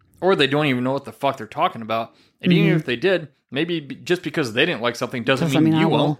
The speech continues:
Speaker 2: Yeah,
Speaker 1: Doesn't mean
Speaker 2: exactly.
Speaker 1: you won't, and so
Speaker 2: Yeah, and so that's why I didn't, I didn't even tell anybody about it either, because I was like, I just, I wanted to make sure that I could have my own true opinion about it.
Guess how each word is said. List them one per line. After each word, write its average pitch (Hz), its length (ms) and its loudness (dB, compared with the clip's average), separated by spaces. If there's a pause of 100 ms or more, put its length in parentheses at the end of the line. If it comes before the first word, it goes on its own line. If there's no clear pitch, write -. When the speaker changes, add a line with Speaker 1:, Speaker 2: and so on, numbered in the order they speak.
(120)
Speaker 2:
Yeah, 160 320 0 (100)
Speaker 1:
Doesn't 143 320 2
mean 156 100 0
Speaker 2:
exactly. 127 100 2
Speaker 1:
you - 80 0
won't, 127 300 -6
and 120 140 -14
so 123 400 -8
Speaker 2:
Yeah, 208 240 4
and 190 100 2
so 196 140 2
that's 202 200 2
why 170 180 4
I - 20 2
didn't, 175 200 -2
I 180 120 2
didn't 196 120 0
even 175 160 0
tell 175 200 0
anybody 156 400 0
about 147 260 0
it 147 100 -4
either, 170 240 -2
because 151 340 -4
I 147 80 0
was 147 180 -2
like, 143 400 -4 (500)
I 175 120 2
just, 165 220 -2
I 165 100 4
wanted 175 280 4
to 170 80 0
make 160 200 4
sure 160 300 0
that 147 120 -2
I 147 120 2
could 160 140 -6
have 151 180 2
my 139 280 2
own 156 260 4
true 156 260 0
opinion 139 400 2
about 127 180 -4
it. 123 140 -8